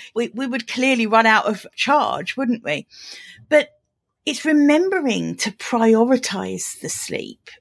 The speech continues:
And that's what we don't do. We don't prioritize it. It's the thing that we just do at the end of the day because we're, like,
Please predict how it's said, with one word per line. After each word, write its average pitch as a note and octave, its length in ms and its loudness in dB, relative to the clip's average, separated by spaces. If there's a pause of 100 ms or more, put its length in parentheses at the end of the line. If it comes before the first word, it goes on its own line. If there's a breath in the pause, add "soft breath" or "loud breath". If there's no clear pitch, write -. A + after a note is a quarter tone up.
And G#3+ 160 4
that's B3+ 160 0
what - 140 -2
we A3 100 -2
don't F3+ 320 0
do. A#2+ 200 -4
We G#3+ 100 -4
don't A3+ 240 4
prioritize E3+ 560 -4
it. - 100 -6
It's F#3 140 -4
the A3 80 -4
thing C4 300 4
that - 140 2
we A3 140 -2
just F#3 400 -4
do G3 220 4
at - 100 0
the F#3 120 0
end F3 140 0
of F3 100 -10
the F3 60 -12
day E3+ 260 2
because E3 440 -8
we're, E3+ 120 -2
like, D#3+ 180 2